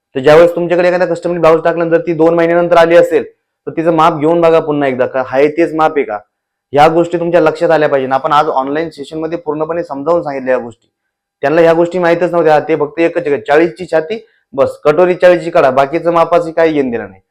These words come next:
असं करू नका. तुमच्या लक्षात जर प्रॉब्लेम येत नसेल, तर मला कमेंट करा, मला कमेंटमध्ये विचारा.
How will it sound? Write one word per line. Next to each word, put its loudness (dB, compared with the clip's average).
असं 0
करू 0
नका. -2
तुमच्या -4
लक्षात -4
जर -4
प्रॉब्लेम -4
येत -2
नसेल, -8
तर -18
मला 0
कमेंट -2
करा, 2
मला 0
कमेंटमध्ये -4
विचारा. 0